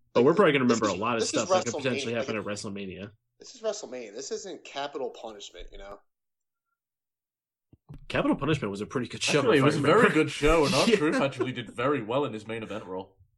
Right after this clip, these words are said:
Speaker 2: Oh, give me a break. That was terrible. Wait, was that the one Christian won or lost?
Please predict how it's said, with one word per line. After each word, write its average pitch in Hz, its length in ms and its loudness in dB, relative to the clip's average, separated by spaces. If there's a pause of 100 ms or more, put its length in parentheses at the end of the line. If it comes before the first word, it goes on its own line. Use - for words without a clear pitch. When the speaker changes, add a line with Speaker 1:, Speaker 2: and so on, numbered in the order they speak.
(120)
Speaker 2:
Oh, - 200 -8
give 196 160 0
me - 100 -8
a - 220 -16
break. 113 300 -4
That 185 120 0
was 160 160 -6
terrible. 123 580 -6
Wait, 147 220 -14 (180)
was 170 100 -10
that 190 180 0
the 254 100 0
one 254 160 -2
Christian 196 460 -8
won 147 240 -10
or 120 80 -12
lost? 107 460 -14